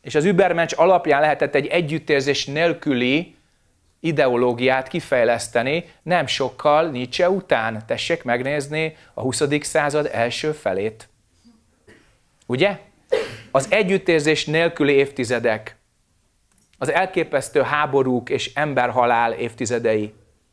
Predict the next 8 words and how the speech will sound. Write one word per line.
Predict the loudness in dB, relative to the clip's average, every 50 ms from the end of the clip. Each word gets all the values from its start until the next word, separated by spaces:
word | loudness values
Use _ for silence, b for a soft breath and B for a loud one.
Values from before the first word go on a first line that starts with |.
| _ _ _ _ _ _ _ _ _ _ _ _ _ _ _
Mi | 0 2 2
volt | 4 4 4 4 4
a | 2
jellemző | 4 4 4 2 2 0 0 -2 -2 -2 -2 0
keleten | 2 2 2 2 2 2 0 0
és | 0 -2 -4
nyugaton | -4 0 0 2 2 2 0 0
egyaránt | 0 0 2 2 2 2 0 -2 -4 -8 -10 -14 -20